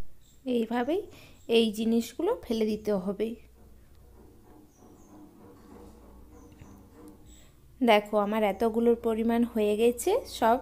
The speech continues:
এরপর আমি, আমি কেটে নিচ্ছি। দেখো, এরপর এই দেখো, উম, এই গো-, মধ্যের বোটাটা কিন্তু এটা,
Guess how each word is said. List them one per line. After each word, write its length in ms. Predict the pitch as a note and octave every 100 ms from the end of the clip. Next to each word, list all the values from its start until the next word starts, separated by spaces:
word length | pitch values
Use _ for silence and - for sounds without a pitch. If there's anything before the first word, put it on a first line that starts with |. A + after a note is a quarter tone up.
| C4
এরপর 200 | G#3 G3 A3+
আমি, 120 | A3+ - - - - - - - - _ - -
আমি 200 | G#3+ A3 B3
কেটে 240 | C4 A#3+ A#3 A3+
নিচ্ছি। 400 | A3 - - F4+ A#4 -
দেখো, 300 | G#3 G3 - G3+ F#3
এরপর 280 | F3+ A3 G#3+ - - - -
এই 80 | A#3 A#3
দেখো, 180 | A#3 G#3+ G#3+ G#3+ -
উম, 120 | G#3+ G#3+ G#3
এই 60 | F#3+
গো-, 260 | G#3 G#3 G#3 G3+
মধ্যের 320 | G3 F#3+ A#3 G3+
বোটাটা 360 | F#3 G#3 B3+ B3+
কিন্তু 220 | C4 C4 D#4+
এটা, 160 | D4 F#4+